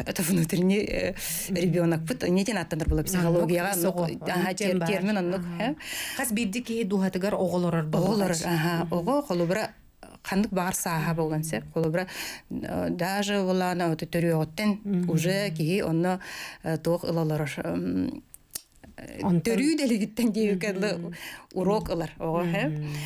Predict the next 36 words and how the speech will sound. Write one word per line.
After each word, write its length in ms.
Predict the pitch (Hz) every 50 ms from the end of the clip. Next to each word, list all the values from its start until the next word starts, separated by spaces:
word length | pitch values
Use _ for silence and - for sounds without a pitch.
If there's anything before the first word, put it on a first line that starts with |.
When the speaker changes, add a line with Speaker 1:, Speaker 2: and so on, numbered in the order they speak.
| 151 143 - - - - - - - - - -
Speaker 1:
Э, 320 | - 170 175 175 175 175
урок 360 | - - 180 185 214 233 247 -
диэн 160 | 226 196 196
били 140 | 170 175 214
травма 520 | 214 - 196 185 175 170 160 156 185 190
диэн 180 | 185 180 170 170
ааттыларын 460 | 165 165 165 - - 165 160 165 170 156
курдук 220 | - 151 - -
психология, 640 | - - 190 180 175 170 170 170 175 170 170 165 170 175
Speaker 2:
Мгм. 80 | 180 180
Speaker 1:
хэп. 160 | 220 254 269 170 - - - - -
Ол 160 | 196 208 214
оҕобут 320 | 214 202 202 202 202 208 -
буллаана, 960 | - 208 202 202 190 196 190 190 190 185 180 - - 170 170 165 160 160 160
э, 20 | 160 -
да 60 | 247
подросток 520 | - 226 185 190 190 170 - - 233 -
да 80 | - 208
буолуун 300 | 196 202 196 190 190 185
сеп, 340 | - - 185 180 175 - -
кыра 160 | 170 170 175
да 80 | 180 175
хаастаах 340 | 170 165 160 - - 170 165
оҕо 220 | 165 160 160 165
буолуун 300 | 160 160 160 160 160 160
сеп, 220 | 160 - 175 165 -
хэп. 180 | - 202 254 277 - - - - - - - - -
Ону 240 | - 165 170 175 180
буллаана, 480 | 185 185 185 180 180 180 185 185 - -
э, 460 | - - 170 170 165 165 165 - - - - - _ _ _ _ - - _
туга 240 | - 208 202 247 254
диэн 260 | 220 247 240 - -
холубура 360 | - - - 180 180 185 208 185
вопростара 560 | 185 175 - 180 175 170 - - 185 190 202
диэн 200 | 202 202 196 185
били 300 | 165 165 175 180 -